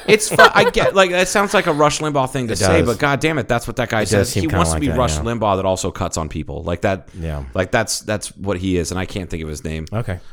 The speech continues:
Speaker 1: Jules would know his name. I can't, I can't, I can't. I don't even care. Like, I, I don't even wanna give him free advertising on this
Speaker 2: It wa-,
Speaker 1: podcast.
Speaker 2: I was bringing it up for some reason. I can't remember what it was. I've totally
Speaker 1: To
Speaker 2: forgotten.
Speaker 1: get me all worked up.
Speaker 2: No, I'm sorry. So sorry. So you would go down,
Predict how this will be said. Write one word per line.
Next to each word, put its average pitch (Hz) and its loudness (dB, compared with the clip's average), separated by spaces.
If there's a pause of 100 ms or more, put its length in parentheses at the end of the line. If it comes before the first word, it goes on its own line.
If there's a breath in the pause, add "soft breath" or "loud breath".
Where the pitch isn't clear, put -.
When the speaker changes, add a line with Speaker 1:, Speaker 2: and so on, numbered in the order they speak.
(100)
Speaker 1:
Jules 131 2
would 87 -4
know 82 -4
his 80 -10
name. 85 -6
I 87 -4
can't, 87 -10
I 90 -6
can't, 85 -10 (120)
I 87 -10
can't. 82 -12
I 110 6
don't 123 4
even 95 0
care. 90 0
Like, 95 -2
I, 113 2
I 110 0
don't 127 2
even 101 -4
wanna 87 -4
give 90 -4
him 80 -8 (480 soft breath)
free 95 -2
advertising 90 -4
on 80 -6
this 113 0
Speaker 2:
It 117 2
wa-, 92 0
Speaker 1:
podcast. 76 -4
Speaker 2:
I - 2
was 107 0
bringing 107 -2
it - 0
up 92 -2
for - -8
some 87 -6
reason. 82 -6
I 80 -8
can't 80 -10
remember 78 -8
what 78 -6
it 76 -14
was. - -6
I've 78 -12
totally 80 -8
Speaker 1:
To - -12
Speaker 2:
forgotten. 95 -2
Speaker 1:
get 98 -4
me 98 0
all 87 2
worked 82 -2
up. 90 -4
Speaker 2:
No, 104 -2
I'm 98 -6
sorry. 69 -10 (960 soft breath)
So - -6
sorry. 92 -4
So 127 2
you 147 4
would 185 2
go 151 4
down, 123 0